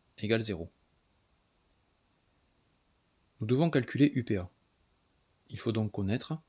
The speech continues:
les valeurs des autres tensions. Ces valeurs-là nous sont données. Nous modifions l'égalité afin d'isoler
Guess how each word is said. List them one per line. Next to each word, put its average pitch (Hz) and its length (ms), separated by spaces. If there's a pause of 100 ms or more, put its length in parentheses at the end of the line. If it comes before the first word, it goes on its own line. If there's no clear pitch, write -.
(280)
les 104 100
valeurs 104 320
des 110 160
autres - 140
tensions. 101 360 (1200)
Ces - 200
valeurs-là 104 360
nous 147 100
sont 139 120
données. 104 320 (1900)
Nous 104 140
modifions 139 520
l'égalité 113 640 (600)
afin 104 300
d'isoler 101 440